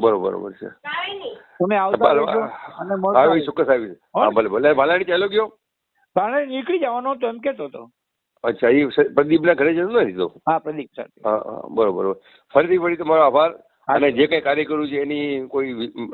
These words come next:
Speaker 1: શું
Speaker 2: ના,
Speaker 1: કહેવાય,
Speaker 2: ના, ના.
Speaker 1: કહી જ ન શકાય, એના માટે પાસે શબ્દો જ નથી આ.
Speaker 2: બસ આનંદ, આનંદ.
Speaker 1: આ, આ, આ ફંક્શન ને જેવું તેવું ફંક્શન નહોતું.
Speaker 2: ખૂબ આનંદ.
Speaker 1: લોકો આપણા વિદ-, આપણને હકીકત વિદ્યાર્થીઓને પોતાના અંદરની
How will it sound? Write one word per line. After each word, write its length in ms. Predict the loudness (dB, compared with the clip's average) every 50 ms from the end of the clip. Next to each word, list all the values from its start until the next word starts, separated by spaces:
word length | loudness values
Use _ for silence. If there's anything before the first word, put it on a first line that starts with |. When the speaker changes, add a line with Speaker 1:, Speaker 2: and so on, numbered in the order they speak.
| 2 4 4 4 2 0 -2 -2 -2 -4
Speaker 1:
શું 180 | -2 -2 0 4
Speaker 2:
ના, 80 | 4
Speaker 1:
કહેવાય, 200 | 4 4 4 0 -4
Speaker 2:
ના, 400 | -8 -14 -16 -16 _ -8 -8 -8 -8 _ -6
ના. 80 | -2
Speaker 1:
કહી 160 | 0 0 0 0
જ 80 | 0
ન 100 | 0 0
શકાય, 200 | 0 2 2 2
એના 120 | 2 2 2
માટે 220 | 0 0 0 2
પાસે 200 | 0 0 -2 -2
શબ્દો 280 | -6 -2 0 0 0 0
જ 40 |
નથી 240 | -2 -4 -6 -6 -4
આ. 40 | -2
Speaker 2:
બસ 240 | -2 -2 -2 -4 -4
આનંદ, 380 | -6 -6 -4 -6 -8 -8 -6 -4
આનંદ. 200 | -6 -4 -4 -6
Speaker 1:
આ, 120 | -6 -6
આ, 500 | -6 -6 -4 -2 0 0 0 2 2 2
આ 20 | 2
ફંક્શન 380 | 0 -2 -6 0 0 0 2
ને 180 | 2 0 0 2
જેવું 200 | 2 2 4 4
તેવું 160 | 2 0 0
ફંક્શન 240 | 0 -4 0 0 2
નહોતું. 360 | 2 2 2 0 -2 -8 -8 _ _ _ _ _ _ _ _ _ -20 _ _ _ _ _ _ _ _
Speaker 2:
ખૂબ 220 | -2 -2 -2 2
આનંદ. 120 | 2 4 4
Speaker 1:
લોકો 180 | 4 4 4
આપણા 220 | 2 2 2 0 -2
વિદ-, 200 | -2 -2 -6 -8
આપણને 240 | -4 -2 0 0 0
હકીકત 720 | 0 0 0 0 0 0 -2 -4 -8 -10 -6 -6 -6 -6
વિદ્યાર્થીઓને 540 | -6 -2 0 0 0 2 -2 -4 -2 -2 -2
પોતાના 560 | -2 -2 0 0 2 4 4 4 4 4 2
અંદરની 460 | 0 -2 0 0 0 0 0 -4 -4